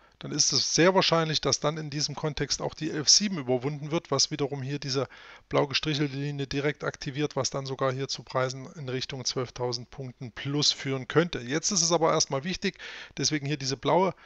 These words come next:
Tendenzlinie, dass, wenn der dax auch weiter zurücksetzt, was durchaus nicht unwahrscheinlich ist, also hier elf drei fünfzig, elf vier,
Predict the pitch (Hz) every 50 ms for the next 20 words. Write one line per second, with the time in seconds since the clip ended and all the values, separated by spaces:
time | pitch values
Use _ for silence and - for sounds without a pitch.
0 | - - - - _ _ _ - 156 156 147 156 160 175 165 - 165 156 151 170
1 | 175 180 180 170 160 - - 160 165 - - 156 147 143 143 143 151 - - 147
2 | 131 123 139 135 139 - - - 170 196 - - 170 151 - - - 139 127 -
3 | 170 180 190 - - 170 160 143 - - 151 160 - - - 180 170 151 135 -
4 | 147 131 127 127 117 - 104 95 - - - - - - _ - - 143 139 131
5 | 143 127 127 151 156 151 143 135 - - - 139 131 - - 165 160 - - -
6 | 151 143 139 - - - 175 190 202 -